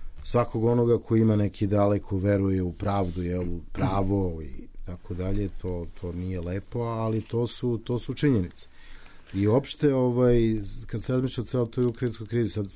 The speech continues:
mislim, ako ste primetili, o Krimu više niko ni ne razmišlja. Znači, svako je svestan toga i od samog početka, znači, to je toliko bilo jasno, da Krim mora da bude pod ruskom kontrolom u svakom trenutku, da, da,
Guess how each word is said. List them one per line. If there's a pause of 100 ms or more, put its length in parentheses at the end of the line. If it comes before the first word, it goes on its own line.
(300)
mislim, (100)
ako (260)
ste
primetili, (340)
o
Krimu
više
niko
ni
ne
razmišlja. (840)
Znači,
svako
je
svestan
toga
i
od
samog
početka, (520)
znači,
to
je
toliko
bilo
jasno, (520)
da
Krim
mora
da
bude
pod
ruskom
kontrolom
u
svakom
trenutku,
da,
da,